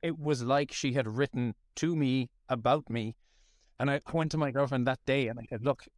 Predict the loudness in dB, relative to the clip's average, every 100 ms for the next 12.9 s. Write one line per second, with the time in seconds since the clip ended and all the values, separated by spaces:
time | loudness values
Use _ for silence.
0 | -4 -2 0 0 -2 0 0 2 2 2
1 | 0 -4 -4 -2 0 -2 0 0 2 -2
2 | _ _ _ _ _ _ _ -6 -2 0
3 | 2 2 2 0 0 0 0 2 0 0
4 | -6 -16 _ _ _ _ _ _ -2 0
5 | 2 0 0 2 2 2 0 2 2 2
6 | 0 -4 -2 -2 -4 -6 _ _ 0 0
7 | 2 0 2 0 -4 -18 -20 _ -20 -4
8 | -2 0 0 2 4 2 2 -2 -2 -2
9 | 0 0 0 -2 -2 -6 -4 -4 -4 -2
10 | -2 -2 -6 -6 -2 -2 -2 -2 -2 -2
11 | 0 0 0 0 -2 -2 -4 -2 -2 0
12 | 2 2 0 -4 -4 -2 -2 -2 -2